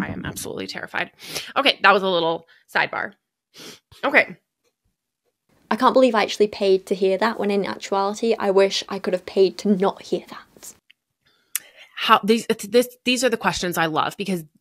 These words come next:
Speaker 1: single women need answers to these questions. How to be less nervous about the pain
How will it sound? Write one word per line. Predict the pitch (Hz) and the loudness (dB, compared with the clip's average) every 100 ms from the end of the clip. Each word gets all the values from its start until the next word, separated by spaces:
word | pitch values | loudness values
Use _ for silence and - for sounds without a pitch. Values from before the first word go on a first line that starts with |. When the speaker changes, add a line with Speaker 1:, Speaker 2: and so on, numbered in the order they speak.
| _ - | _ -6
Speaker 1:
single | - 277 240 190 | 0 2 2 2
women | 165 160 156 | 0 -2 -4
need | 156 | -4
answers | 151 139 - 185 | -4 -4 -6 -8
to | - | -6
these | 156 - | -6 -8
questions. | - - - - - - - - - | -10 -10 -10 -12 -16 -20 -20 -20 2
How | 220 | 4
to | 247 285 | 4 2
be | 233 | 0
less | 185 170 220 - | 4 2 2 -4
nervous | 196 185 185 | -2 -2 -2
about | - 175 156 - | -4 -2 -2 -2
the | |
pain | 160 - 277 302 254 180 | -6 -6 -2 2 2 2